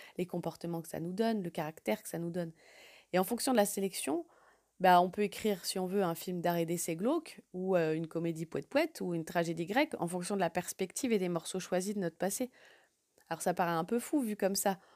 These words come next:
On dit : « Non, non, non, parce que ce que je raconte, c'est, c'est, ça s'est vraiment passé comme ça, c'est la réalité, je pourrais pas raconter quelque chose,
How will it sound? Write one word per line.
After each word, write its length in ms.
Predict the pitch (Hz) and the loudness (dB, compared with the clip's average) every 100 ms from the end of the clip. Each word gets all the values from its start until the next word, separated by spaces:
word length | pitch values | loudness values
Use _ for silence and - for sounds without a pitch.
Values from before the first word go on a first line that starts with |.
| _ - | _ -8
On 40 | |
dit : « 140 | 165 175 | -2 0
Non, 140 | 190 | 2
non, 140 | 226 233 | 2 2
non, 140 | 226 | 0
parce 180 | 120 - | -2 -4
que 200 | 156 139 | -4 -6
ce 100 | - | -6
que 120 | 156 | -4
je 60 | 156 | -4
raconte, 360 | 151 196 202 | -4 -4 -4
c'est, 220 | - - | -4 -8
c'est, 160 | 147 - | -10 -10
ça 140 | - | -8
s'est 100 | 147 | -6
vraiment 280 | 147 139 160 | -4 -2 -2
passé 220 | 160 160 | -2 -4
comme 180 | 165 180 | -4 -2
ça, 180 | 196 226 | 0 0
c'est 160 | - 160 | -2 -4
la 140 | 151 | -4
réalité, 440 | 143 160 190 247 | -2 -4 -2 -2
je 80 | 220 | -2
pourrais 220 | - 156 | -2 -4
pas 120 | 143 165 | -2 -4
raconter 440 | 147 - 151 156 | -4 -6 -10 -8
quelque 180 | 151 - | -8 -4
chose, 240 | 240 226 | -2 -2